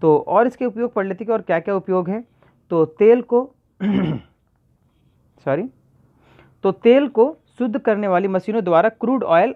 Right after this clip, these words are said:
अलग करने में और कार्बनिक रस को शुद्ध करने में, ऑक्सीजन, द्रव, नाइट्रोजन, ऑर्गन को वायु से पृथक करने में प्रभाजी आसवन का प्रयोग किया जाता है। तो दोस्तों, ये तो थी जो आपकी जो है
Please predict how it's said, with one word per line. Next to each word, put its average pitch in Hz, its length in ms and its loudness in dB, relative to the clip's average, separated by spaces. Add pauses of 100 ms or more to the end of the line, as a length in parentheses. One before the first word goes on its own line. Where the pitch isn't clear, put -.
(100)
अलग 165 240 0
करने 131 320 -6
में 117 160 -12 (400)
और 151 120 -2
कार्बनिक 190 540 0
रस 175 220 -4
को 262 200 -6 (220)
शुद्ध 160 200 -8
करने 208 320 -2
में, 254 180 -6 (300)
ऑक्सीजन, 196 760 -2
द्रव, 196 240 2
नाइट्रोजन, 185 540 -2
ऑर्गन 175 320 0
को 214 120 -2
वायु 170 240 2
से - 100 -6
पृथक 180 380 -6
करने 156 280 -2
में 240 180 -4 (340)
प्रभाजी 160 420 -2
आसवन 151 320 0
का 233 160 -2
प्रयोग 220 420 -4
किया 143 180 -2
जाता 110 320 -4
है। 117 160 -12 (400)
तो 160 60 -2
दोस्तों, 226 340 0
ये 202 180 -2
तो 247 140 -4
थी 233 180 -4
जो 208 120 -4
आपकी 196 280 0
जो 208 120 -2
है 240 160 -4